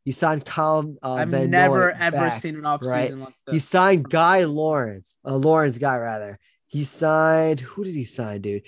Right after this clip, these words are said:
Speaker 1: He signed so many players, bro. So many players I've never seen him sign.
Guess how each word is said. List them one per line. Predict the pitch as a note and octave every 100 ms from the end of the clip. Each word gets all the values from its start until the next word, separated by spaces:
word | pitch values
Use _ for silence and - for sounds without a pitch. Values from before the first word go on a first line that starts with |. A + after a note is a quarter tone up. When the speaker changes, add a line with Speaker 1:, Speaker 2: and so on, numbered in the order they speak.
| - -
Speaker 1:
He | A3
signed | A3+ A3 D3
so | - - G#3 G#3+ F#3+
many | F3 C#3+
players, | B2 - B2+ A#2+ G#2 G2
bro. | A#2 A2+ - _
So | - - A3+ A3+
many | G3 D3+
players | - C#3+ C3+ C3
I've | - C#3 E3+
never | F3+ E3+
seen | - D#3+ D#3
him | C#3
sign. | - C#3